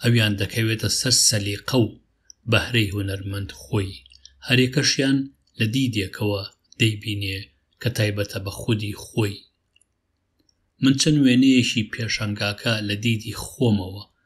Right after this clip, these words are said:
هەڵدەسەنجێنم کە ڕەنگە لە گرتنیدا هەرگیز مەبەستی هونەرمەند نەبوو بێ و دیدی هیچ بینەرێکی دیکەش نەبێ. هونەر کە ڕژایە سەکۆی گشتەوە،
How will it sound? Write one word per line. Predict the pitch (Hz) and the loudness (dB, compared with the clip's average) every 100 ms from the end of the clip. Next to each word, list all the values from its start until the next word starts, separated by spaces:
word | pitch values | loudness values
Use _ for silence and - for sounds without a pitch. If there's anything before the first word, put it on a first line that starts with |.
| _ - | _ -4
هەڵدەسەنجێنم | 113 104 104 104 104 104 101 101 101 - _ _ _ | -2 0 0 0 0 -4 -4 -6 -10 -16 _ _ _
کە | 120 | 0
ڕەنگە | 110 117 113 107 107 117 - _ _ | 2 4 2 0 -6 -10 -18 _ _
لە | 117 | -2
گرتنیدا | 107 113 - 135 127 107 107 104 113 - _ _ _ | 0 -2 0 2 2 2 -2 -2 -6 -14 _ _ _
هەرگیز | - 139 139 131 113 | -6 -2 0 0 0
مەبەستی | 113 107 117 - 110 | 0 0 0 2 -2
هونەرمەند | 104 104 101 104 104 | -2 -4 -2 -2 -2
نەبوو | 104 131 139 120 | -2 0 0 0
بێ | 123 | 2
و | 127 127 - _ _ _ - | 0 -2 -8 _ _ _ 0
دیدی | 120 117 110 104 | 4 6 4 -2
هیچ | - 151 127 | -2 -4 0
بینەرێکی | 120 107 101 104 101 - 101 | 2 2 2 -2 -4 -4 -6
دیکەش | 104 98 - 107 - | -4 -6 -6 -8 -4
نەبێ. | 101 90 92 - _ _ _ _ _ - | -4 -4 -8 -12 _ _ _ _ _ -2
هونەر | 113 127 | 0 0
کە | 127 123 | -2 -2
ڕژایە | 113 110 120 117 107 | -2 -2 0 0 0
سەکۆی | - - - 110 104 | 0 0 -2 -4 -2
گشتەوە، | 123 120 - 107 107 | -2 -2 -2 -6 -6